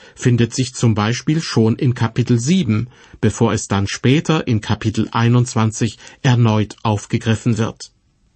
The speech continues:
Jesus öffnet also das erste Siegel, und damit beginnt er, seine Herrschaft über Himmel und Erde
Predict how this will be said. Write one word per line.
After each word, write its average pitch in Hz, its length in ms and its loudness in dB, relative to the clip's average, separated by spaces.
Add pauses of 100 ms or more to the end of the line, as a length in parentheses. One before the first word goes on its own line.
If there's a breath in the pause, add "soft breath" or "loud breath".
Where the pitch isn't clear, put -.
(760 loud breath)
Jesus 160 500 2
öffnet 123 420 0
also 113 260 2
das 107 300 -2
erste 123 380 0
Siegel, 107 560 -2 (200)
und 107 180 0
damit 143 420 0
beginnt 120 380 2
er, 117 240 0 (180 loud breath)
seine 104 280 0
Herrschaft 143 640 -2
über 104 220 0
Himmel 123 360 2
und 120 300 -2
Erde 107 380 2